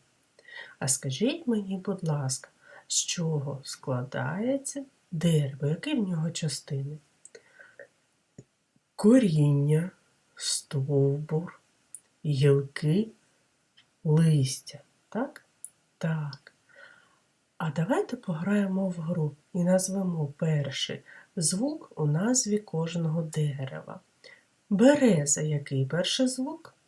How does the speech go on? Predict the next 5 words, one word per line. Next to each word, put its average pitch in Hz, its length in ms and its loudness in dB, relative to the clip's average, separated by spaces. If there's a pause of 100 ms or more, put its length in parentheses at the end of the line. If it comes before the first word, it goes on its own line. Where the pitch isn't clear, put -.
(600)
Б, 220 440 4 (480)
Б. 165 440 0 (1300)
Каштан. 151 840 0 (1120)
К, 226 180 0 (800)
К. 214 180 4